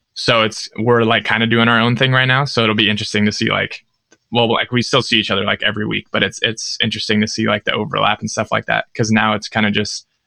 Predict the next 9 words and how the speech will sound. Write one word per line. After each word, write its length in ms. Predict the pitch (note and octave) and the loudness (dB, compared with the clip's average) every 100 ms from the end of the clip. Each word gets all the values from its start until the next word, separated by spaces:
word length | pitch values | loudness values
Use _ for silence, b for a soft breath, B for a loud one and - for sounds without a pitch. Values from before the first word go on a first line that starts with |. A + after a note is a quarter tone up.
| - | -4
we 100 | A2 | 0
get 120 | A2 | 2
inspired 420 | G2+ - G#2 G#2 | 0 0 0 0
from 100 | A2 | -2
different 260 | A2 G#2+ G#2 | -2 -2 -2
things 460 | A2 G#2 G#2 - - _ _ _ _ _ _ | 0 0 -2 -6 -14 _ _ _ _ _ _
and 160 | A2 A2 | 0 2
we're, 100 | A2 | 4
like, 240 | G#2 G2+ | 2 0